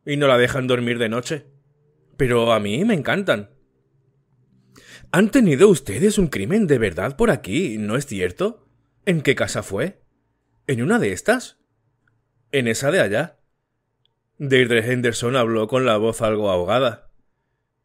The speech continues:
missus Oliver dirigió una mirada hacia la antigua morada de missus McGuinty, cuyo escalón de entrada ocupaban en aquel instante los desagradables Kiddle,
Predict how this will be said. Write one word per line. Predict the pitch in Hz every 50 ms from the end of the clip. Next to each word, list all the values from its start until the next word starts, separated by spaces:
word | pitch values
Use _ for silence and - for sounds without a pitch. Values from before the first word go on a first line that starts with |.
| _ _ _ _
missus | - 135 139 131 - 135 117 - 131
Oliver | 127 131 123 117 113 113 117 120
dirigió | 117 113 110 107 120 117 110
una | 107 110 110 113 120
mirada | 120 113 113 113 117 117
hacia | 110 - - 123
la | 117 113
antigua | 104 101 95 120 120 120 113 113 110
morada | 117 107 107 104 104 117 127
de | 135 131
missus | 117 113 - 117 104 107
McGuinty, | 104 98 95 113 135 139 120 120 101 101 - _ _ _ _ _ _ _ _ _ _ _ _ _ _ _
cuyo | - 156 151 143 135 117
escalón | 110 107 - - - 90 87 113 185 202 156 120
de | 107 95
entrada | 92 85 110 120 113 107 110 120 143 - _ _
ocupaban | _ - 160 139 - 139 117 120 117 117 123 120
en | 120 113
aquel | 107 104 - 117 117
instante | 117 123 120 120 - 127 123 127 120 107 117 113 120
los | 127 120 117
desagradables | 113 104 - 113 104 98 98 104 107 107 104 98 -
Kiddle, | - 123 131 120 110 101 98 98 -